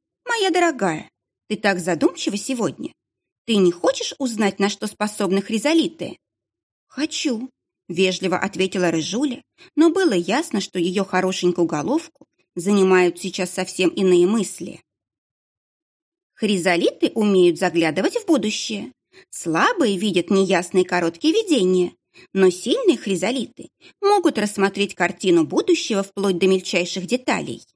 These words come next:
Впервые с начала занятия в глазах Мэй зажёгся огонёк. «Я смогу увидеть будущее? И своё тоже?» «Конечно, хотя поначалу я бы не рассчитывала на многое».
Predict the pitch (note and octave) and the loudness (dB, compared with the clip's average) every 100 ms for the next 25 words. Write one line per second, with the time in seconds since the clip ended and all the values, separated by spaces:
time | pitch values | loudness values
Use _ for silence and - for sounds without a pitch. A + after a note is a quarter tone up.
0 | _ _ _ _ _ _ _ - F#3 F3+ | _ _ _ _ _ _ _ -8 -4 -2
1 | C#3+ A#3+ G4+ - F#3 - F#3+ F3 D#3+ G#3 | 0 0 0 0 -2 -2 -2 -2 0 0
2 | A3 E3 - E3 F3 F3 D#3+ D#3+ - E3 | 2 0 -2 -4 0 0 -2 -6 -2 0
3 | D#4 F4 F#3+ - F3 - F#3 F#3 E3+ F#3+ | 2 0 -2 -4 -6 -8 -8 -6 -4 0
4 | G#3+ - _ _ _ _ _ _ _ _ | 0 -2 _ _ _ _ _ _ _ _
5 | - F#3 F#3+ - G3 F#3 - - G#3 B3 | -14 -8 -6 -4 -4 -2 -2 -2 -2 -2
6 | A3 D#3+ - E4+ F4 - - F3 - _ | 0 -2 0 0 0 -2 -6 -12 -16 _
7 | _ _ _ G#3 G3+ G3 G#3 G#3+ - C#4+ | _ _ _ -14 -8 -4 0 0 0 0
8 | A4 - - - _ _ _ _ _ _ | 0 -4 -10 -16 _ _ _ _ _ _
9 | G#4 G4+ D#4 C4 - A#3+ B3+ _ _ _ | 0 4 2 2 -6 -8 -8 _ _ _
10 | - A#3 A#3 A#3 A3 G#3 G3 - B4+ G4 | -2 -2 0 -2 0 0 0 -2 0 0
11 | G3 G3 E3+ A#3 G4 A#4 - - G3 F3+ | 0 0 2 2 0 -2 -2 -2 0 2
12 | F#3 A3+ B3+ D#3 E3+ C3+ - | 2 4 2 2 -2 -6 -8